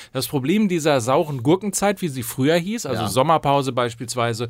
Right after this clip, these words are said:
Speaker 2: Ja.
Speaker 1: Ich weiß jetzt auch nicht,
Speaker 2: Oder
Speaker 1: was
Speaker 2: Transferperiode beim H S V, ne?
Speaker 1: Und ich weiß
Speaker 2: So.
Speaker 1: jetzt nicht, ich, ich weiß jetzt nicht irgendwie auch, was, äh, zwischen Weihnachten und Neujahr so, äh, los ist in den Redaktionen. Wenn man aber auf einer, äh, äh, äh, guten Geschichte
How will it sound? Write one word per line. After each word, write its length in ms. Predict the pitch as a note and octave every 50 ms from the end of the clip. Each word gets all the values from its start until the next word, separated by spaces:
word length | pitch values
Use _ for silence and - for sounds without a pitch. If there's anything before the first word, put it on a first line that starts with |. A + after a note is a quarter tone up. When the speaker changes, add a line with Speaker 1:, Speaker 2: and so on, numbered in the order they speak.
| - -
Speaker 2:
Ja. 180 | A#2+ B2 B2 A#2+ -
Speaker 1:
Ich 160 | C3+ A#2 A2+
weiß 180 | A#2 C#3 D3 E3
jetzt 140 | D#3 A#2+
auch 100 | E3+ C3+
nicht, 140 | B2+ C3+ -
Speaker 2:
Oder 80 | A2+ C#3
Speaker 1:
was 140 | C3+ - -
Speaker 2:
Transferperiode 1000 | - D3 D3 C#3 - - - E3+ F3+ F#3 - F3 D3+ C#3+ C#3 C#3+ C#3+ D3 D3 C#3+
beim 180 | C3+ A#2+ A#2+ A#2+
H 120 | C3+ C#3
S 120 | C3+ C3
V, 380 | - - C#3+ C#3+ D#3 D3+ D3 - - - -
ne? 160 | - C#3 D#3+ D#3+ - -
Speaker 1:
Und 180 | G3+ F#3 G3 - -
ich 180 | C3 - -
weiß 200 | C3+ C#3+ F3+ -
Speaker 2:
So. 20 | G3+
Speaker 1:
jetzt 160 | F3 - -
nicht, 280 | F3 F3 - - -
ich, 240 | G3 E3+ D3+ E3 F#3
ich 160 | - D3 A#2
weiß 200 | A#2 C3+ D#3 E3+
jetzt 160 | F#3 F3+ - E3
nicht 140 | D#3 D3
irgendwie 260 | D#3+ D3+ C#3+ C3 C#3 C3
auch, 180 | B2+ C3+ A#2+
was, 260 | B2+ C3+ B2 - - D3
äh, 220 | D3 C#3+ C3 C3+
zwischen 300 | A2 - D3+ A#2+ C3 C3+
Weihnachten 400 | A#2+ B2+ C3+ C#3 B2+ - - C3+
und 140 | B2 A#2 A2
Neujahr 400 | A2 A2+ A2+ A#2 C3 E3+ F#3+ G3
so, 200 | F3+ F#3+ F3 E3+
äh, 200 | E3 - D3 D3
los 240 | C#3 D3 D#3 D3+ D#3
ist 160 | E3 A#2+ F3
in 100 | D#3 C#3
den 140 | C#3 C3+ C3
Redaktionen. 680 | B2 C3 C3 B2 A#2 - - - C#3 A#2+ A#2 A2+ A#2 - - - - _ -
Wenn 180 | A#2+ D#3 A3 C4+
man 200 | C#4+ C4+ B3+ -
aber 340 | - F3+ F#3 F#3+ F#3 F3+
auf 200 | B2+ D#3 E3 -
einer, 300 | D#3+ D3+ C#3+ C#3+ C#3 C3+ - _ -
äh, 320 | C#3+ C3+ C3 C3 C3 C3 C3
äh, 300 | - - C#3+ C#3 C3+ C3 A#2 - - A2 C3+ C3+
äh, 40 | B2 - A#2 _ _ _ _ _ _ _ _ - - A2+
guten 320 | A3 C#4 - - A#3 G#3+
Geschichte 640 | G3+ - - A3+ G#3+ - - - C#3 A#2 A2 A2+